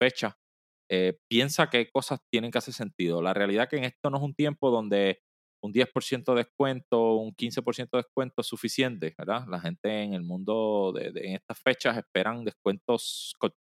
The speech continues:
considerables, ¿verdad? Veinticinco, treinta, cuarenta por ciento en adelante. Así que búscate qué productos de tu inventario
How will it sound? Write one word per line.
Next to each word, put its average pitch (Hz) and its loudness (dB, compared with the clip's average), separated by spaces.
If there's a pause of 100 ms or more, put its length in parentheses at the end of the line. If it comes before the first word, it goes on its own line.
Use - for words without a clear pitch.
(200)
considerables, 95 0
¿verdad? 98 0
Veinticinco, 101 -4
treinta, 110 -2
cuarenta - -6
por 104 -6
ciento 120 -2 (480)
en 98 -6
adelante. 120 4
Así 120 0
que 139 2 (540)
búscate - 0
qué 123 4
productos 135 2 (420)
de 104 4
tu 101 0
inventario 98 4